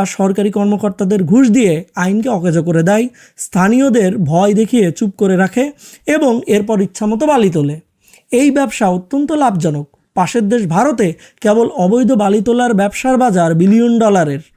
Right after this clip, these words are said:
এই মাফিয়া চক্রগুলো কেবল আইন ভাঙে না, তারা নিজেদের নিয়ন্ত্রিত এলাকায় একটি প্যারালাল শাসন ব্যবস্থা কায়েম করে। ভয় এবং দুর্নীতির মাধ্যমে তারা বৈধ সরকারের কর্তৃত্বকে প্রতিস্থাপন করে।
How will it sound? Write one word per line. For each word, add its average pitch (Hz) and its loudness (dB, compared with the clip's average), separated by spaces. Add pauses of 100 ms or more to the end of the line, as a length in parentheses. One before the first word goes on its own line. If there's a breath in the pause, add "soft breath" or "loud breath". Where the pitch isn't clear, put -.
(340 soft breath)
এই 254 2
মাফিয়া 254 2
চক্রগুলো 262 0
কেবল 208 0
আইন 220 2
ভাঙে 220 2
না, 156 -2 (280 soft breath)
তারা 214 0
নিজেদের 220 2
নিয়ন্ত্রিত 233 0
এলাকায় 220 2
একটি 165 -6
প্যারালাল 214 0
শাসন 196 -8
ব্যবস্থা 220 -4
কায়েম 269 0
করে। 170 -2 (460)
ভয় 196 2
এবং 269 0
দুর্নীতির 233 2
মাধ্যমে 208 2
তারা 185 0
বৈধ 196 0
সরকারের 240 -2
কর্তৃত্বকে 226 -4 (340 soft breath)
প্রতিস্থাপন 220 -2
করে। 175 -8